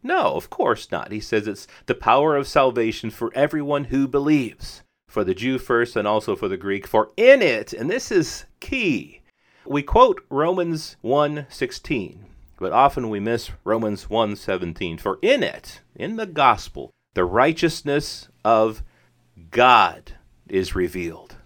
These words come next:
from faith to faith. As it is written, 'The just shall live by faith.'"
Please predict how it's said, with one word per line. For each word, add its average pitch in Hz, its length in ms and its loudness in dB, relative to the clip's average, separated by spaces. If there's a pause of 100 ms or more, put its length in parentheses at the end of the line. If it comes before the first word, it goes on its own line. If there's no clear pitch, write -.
(280)
from 98 220 -2
faith 95 320 -2
to 90 80 -4
faith. 76 500 -6
As 117 240 -2
it 117 100 2
is 98 160 0
written, 110 280 -2
'The 95 140 0
just 117 720 0 (280)
shall 95 320 -2
live 98 260 2
by 85 220 2
faith.'" - 640 -2